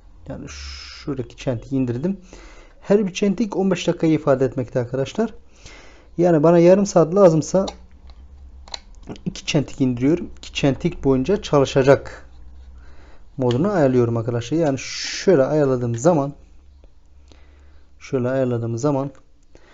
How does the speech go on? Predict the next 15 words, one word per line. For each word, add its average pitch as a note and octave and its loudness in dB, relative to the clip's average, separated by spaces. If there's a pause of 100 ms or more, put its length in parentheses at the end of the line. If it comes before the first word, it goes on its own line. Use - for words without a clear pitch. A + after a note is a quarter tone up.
(180)
tabii D#3+ 2
şuradaki - -2
sürenin E3 2
de A#2+ -2
bir B2+ -4
on C#3 -6
on C#3 -2
beş - -4
dakika C#3 0
geçtikten C3+ -6
sonra A#2+ -6 (180)
şu - -8
ikilinin C3+ 0 (320)
zamanına A#2 -4
girecek E3+ -2